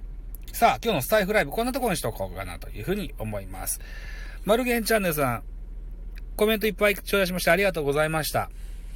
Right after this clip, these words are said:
はい。えーと、えーと、なんだっけ。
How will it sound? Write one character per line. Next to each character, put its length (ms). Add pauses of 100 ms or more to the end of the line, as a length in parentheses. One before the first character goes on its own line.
は 180
い。 80 (680)
え 180
ー 40
と、 840 (1300)
え 120
ー 20
と、 440
な 100
ん 20
だ 80
っ 20
け。 240